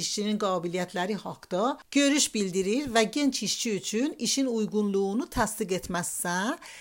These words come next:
işverən gənc işçini mümkün olan başqa bir işdə çalışdırmalıdır. Gənc işçilərin gündəlik iş saatları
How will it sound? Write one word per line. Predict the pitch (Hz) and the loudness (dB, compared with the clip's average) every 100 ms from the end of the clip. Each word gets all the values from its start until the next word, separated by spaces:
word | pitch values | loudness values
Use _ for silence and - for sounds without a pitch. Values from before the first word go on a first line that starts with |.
| - - | -12 0
işverən | 247 - 233 247 320 269 | 2 6 6 6 4 0
gənc | 277 269 214 - | 2 2 2 0
işçini | 175 - 196 220 359 - _ - | -2 -2 -2 -2 -4 -8 _ 0
mümkün | 247 226 220 240 233 | 2 4 2 0 2
olan | 269 277 | 2 0
başqa | 226 - 220 170 | -2 0 -2 -2
bir | 156 | -4
işdə | - 170 | -6 -6
çalışdırmalıdır. | - 165 156 - 165 165 156 156 - - _ _ _ _ _ _ - - _ - | -6 -6 -6 -6 -8 -8 -10 -12 -14 -20 _ _ _ _ _ _ -20 -20 _ 0
Gənc | 349 320 330 | 2 2 2
işçilərin | - 294 262 240 240 233 | 2 4 6 6 4 2
gündəlik | 226 208 208 226 262 | 0 0 0 -2 -2
iş | - | -2
saatları | 202 175 170 190 170 180 247 | 0 -2 -2 -4 -2 -2 -2